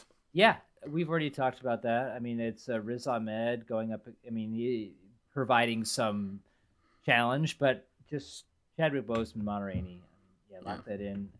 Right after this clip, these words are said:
Speaker 1: Uh, Daniel Kaluuya, lock that in. Um,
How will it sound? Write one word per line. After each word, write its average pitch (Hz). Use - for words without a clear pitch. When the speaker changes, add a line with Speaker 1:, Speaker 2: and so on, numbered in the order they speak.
Speaker 1:
Uh, 98
Daniel 104
Kaluuya, 98
lock 95
that 92
in. -
Um, -